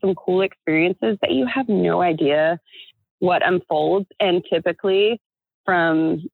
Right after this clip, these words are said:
just having that habit and being aware of the things that I could say yes to and, um, being a part of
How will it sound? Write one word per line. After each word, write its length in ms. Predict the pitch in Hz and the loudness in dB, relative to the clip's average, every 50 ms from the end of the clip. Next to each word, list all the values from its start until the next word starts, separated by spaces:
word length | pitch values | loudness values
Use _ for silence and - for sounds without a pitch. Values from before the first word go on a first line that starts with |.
| - 185 | -6 -4
just 220 | 165 185 175 165 - - - _ _ _ - | -2 0 -2 -2 -4 -10 -20 _ _ _ -4
having 400 | - - 180 170 170 175 170 175 | -2 -2 0 0 0 0 2 2
that 160 | 170 160 156 - | 2 0 -2 -4
habit 520 | 156 - 160 156 156 175 196 233 269 - | -4 -4 -4 -2 0 0 0 0 0 0
and 320 | - 160 160 151 156 156 160 | 0 0 0 0 0 -2 -2
being 400 | - 165 160 160 160 160 156 160 - - | 0 0 2 2 2 2 0 -2 -2 -2
aware 420 | - 165 160 170 165 156 156 160 160 | -4 -2 0 0 2 2 2 2 0
of 80 | 160 | 0
the 100 | 160 160 156 | -2 -4 -2
things 280 | - 165 160 156 160 - | 0 0 0 -2 0 0
that 100 | 165 156 | 0 0
I 300 | 151 147 151 151 151 - - - - _ - | 2 2 2 0 -2 -2 -6 -12 -20 _ -4
could 260 | - 180 165 160 156 - - _ _ | -2 0 0 0 -2 -6 -10 _ _
say 140 | 175 160 156 | 0 0 2
yes 140 | 151 160 156 _ _ _ | 0 0 -2 _ _ _
to 240 | 202 185 180 196 214 | -2 0 0 0 0
and, 440 | 214 175 143 143 143 156 151 160 208 - _ _ _ | 0 0 0 0 0 -2 -2 -4 -8 -10 _ _ _
um, 460 | - 165 156 156 - 156 170 180 175 - _ | -2 0 0 0 0 0 -2 -2 -4 -4 _
being 180 | - 185 175 165 | -2 0 0 0
a 60 | 160 | 0
part 240 | - - 165 165 165 | -2 -2 0 0 0
of 100 | 170 | -2